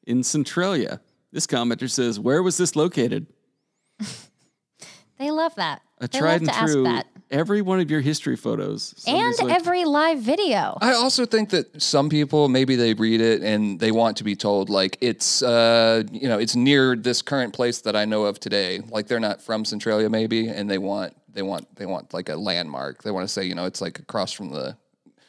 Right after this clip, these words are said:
Speaker 3: where's the tire pile? It's across from the Chronicle.
Speaker 2: Right,
Speaker 3: That
Speaker 2: right,
Speaker 3: type of thing,
Speaker 2: right.
Speaker 3: rather
Speaker 2: Just
Speaker 3: than
Speaker 2: like that.
Speaker 3: Maple and Pearl.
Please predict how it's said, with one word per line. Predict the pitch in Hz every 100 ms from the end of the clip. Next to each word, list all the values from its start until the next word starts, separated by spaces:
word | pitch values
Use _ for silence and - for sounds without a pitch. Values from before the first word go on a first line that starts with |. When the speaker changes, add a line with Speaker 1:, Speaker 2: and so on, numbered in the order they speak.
| _
Speaker 3:
where's | - 127
the | 113
tire | 127 123
pile? | 107 95 85 76
It's | 92
across | - 98 -
from | 85
the |
Chronicle. | - 82 - - _
Speaker 2:
Right, | - - - _
Speaker 3:
That | - 180
Speaker 2:
right, | 156
Speaker 3:
type | -
of |
thing, | - 90
Speaker 2:
right. | 101
Speaker 3:
rather | 101
Speaker 2:
Just | 101
Speaker 3:
than | 101
Speaker 2:
like |
that. | 104 98
Speaker 3:
Maple | 92 85
and | -
Pearl. | 95 78 64 -